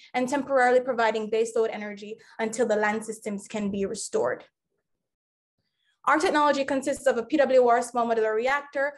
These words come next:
on board a ship to provide an ocean-based solution for disaster relief.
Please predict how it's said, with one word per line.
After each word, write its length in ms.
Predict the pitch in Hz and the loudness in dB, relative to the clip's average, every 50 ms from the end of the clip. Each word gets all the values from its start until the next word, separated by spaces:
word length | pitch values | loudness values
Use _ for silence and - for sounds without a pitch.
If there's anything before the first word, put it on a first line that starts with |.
| _ _ - | _ _ -8
on 160 | 220 233 226 | -8 -6 -4
board 180 | 220 226 220 220 | -4 -4 -4 -4
a 60 | 226 | -6
ship 340 | 220 - - 302 302 311 - | -10 -10 -12 -14 -14 -14 -16
to 60 | 240 | -10
provide 320 | 220 220 214 226 214 208 208 | -10 -4 -2 0 0 0 -2
an 120 | 208 - - - | -6 -8 -2 0
ocean-based 680 | 254 277 262 - 285 269 247 240 226 220 226 226 - | 0 0 0 -2 -6 -8 -2 0 0 0 0 -2 -4
solution 480 | 233 220 226 226 220 - 220 208 208 | -6 -6 -6 -8 -8 -8 -12 -12 -12
for 160 | 208 - 220 208 | -8 -8 -8 -6
disaster 480 | 202 202 208 202 202 196 - - - | -6 -6 -6 -6 -6 -6 -10 -14 -14
relief. 280 | 95 90 - 92 - | -14 -12 -12 -14 -18